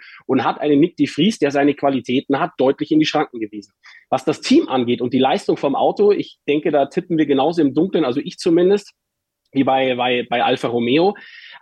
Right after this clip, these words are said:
Aber da glaube ich tatsächlich, dass ein bisschen das große Problem bei, bei, bei Alpha Tauri ist, mit dem Tod von, ähm,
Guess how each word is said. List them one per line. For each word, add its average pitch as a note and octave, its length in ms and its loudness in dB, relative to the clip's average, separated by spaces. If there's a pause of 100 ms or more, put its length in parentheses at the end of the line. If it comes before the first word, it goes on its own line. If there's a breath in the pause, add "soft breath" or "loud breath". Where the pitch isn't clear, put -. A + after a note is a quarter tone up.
Aber C#3 160 -2
da D#3 220 -4
glaube F3+ 320 -2
ich - 180 -12
tatsächlich, F3+ 520 -6
dass D3 180 -2
ein C3+ 100 -2
bisschen F3 300 -2
das C#3+ 160 -2
große F3+ 320 -2
Problem D3 480 0
bei, C#3 260 2
bei, B2+ 300 0
bei A#2+ 340 -2
Alpha C3+ 280 -2
Tauri E3 420 -2
ist, - 200 -8 (600 loud breath)
mit E3 200 0
dem F#3 120 -2
Tod F#3 260 0
von, E3+ 420 2
ähm, D3 760 2